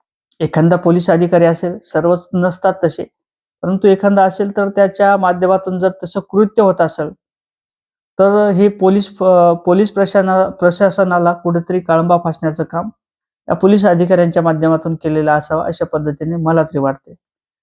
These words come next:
आता मित्रांनो, ज्या पद्धतीने संतोष देशमुख यांचा खून झाला, पवनचक्कीच्या प्रकल्पातून तो खून झाला, झाला होता आणि त्या पवनचक्कीच्या प्रकल्पातून त्या ठिकाणी सरपंच गेले आणि सरपंचाच्या माध्यमातून काही बाचाबाची झाली, बोलाबोली झाली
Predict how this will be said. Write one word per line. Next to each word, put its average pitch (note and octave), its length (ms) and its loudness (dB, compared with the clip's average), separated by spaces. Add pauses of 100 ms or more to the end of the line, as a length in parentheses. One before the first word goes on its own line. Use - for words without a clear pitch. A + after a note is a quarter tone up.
(220)
आता - 180 -2
मित्रांनो, A3 400 2
ज्या G3+ 100 2
पद्धतीने G3+ 540 -2
संतोष F3+ 380 -2
देशमुख F3+ 420 -2
यांचा F3 220 2 (140)
खून F3+ 180 -2
झाला, D#3 300 0 (580)
पवनचक्कीच्या F3 640 0
प्रकल्पातून E3+ 640 0
तो E3+ 200 -4
खून E3 180 -2
झाला, D#3+ 320 2
झाला D#3+ 300 0
होता D3 260 -2 (600)
आणि G3 140 0
त्या A3 120 2
पवनचक्कीच्या G#3 720 0
प्रकल्पातून G3+ 720 -2 (260)
त्या F3+ 100 0
ठिकाणी G3 300 0
सरपंच F3+ 440 -2
गेले F3 260 2
आणि F3 200 2
सरपंचाच्या F3 680 -4
माध्यमातून E3 480 0
काही E3 200 0
बाचाबाची D#3+ 500 -2
झाली, D#3+ 220 -2
बोलाबोली D#3 460 -2
झाली D3+ 240 -8